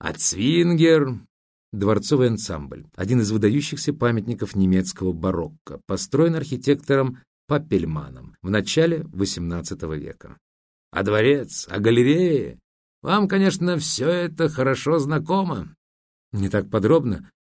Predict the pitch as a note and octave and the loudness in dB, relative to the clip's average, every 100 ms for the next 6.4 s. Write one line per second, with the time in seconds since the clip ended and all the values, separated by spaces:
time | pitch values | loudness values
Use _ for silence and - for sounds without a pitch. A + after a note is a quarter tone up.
0 | _ _ _ _ - G#2+ B2 E3 D#3+ D3+ | _ _ _ _ -6 -2 0 0 0 2
1 | F#3+ G3+ - B2+ F#2+ - - _ _ _ | 0 0 0 0 0 -2 -14 _ _ _
2 | - - E2+ A#2 G#2+ F#2 G2 F#2+ F#2+ F#2 | -18 -8 -2 0 2 0 0 2 2 2
3 | E2+ D#2 D#2 - _ _ _ _ - C#2 | -2 -6 -10 -16 _ _ _ _ -20 -12
4 | E2 E2+ G#2 A#2+ G2 - G#2 G2 G#2 G2+ | -10 -4 -2 -2 -4 -6 -4 -2 -2 0
5 | F#2+ F#2 G2+ F#2+ D#2 - - A#2 - G2+ | 0 -2 -6 -12 -14 -16 -6 -4 -2 -6
6 | F2 D2 D2 D2+ | -8 -10 -16 -20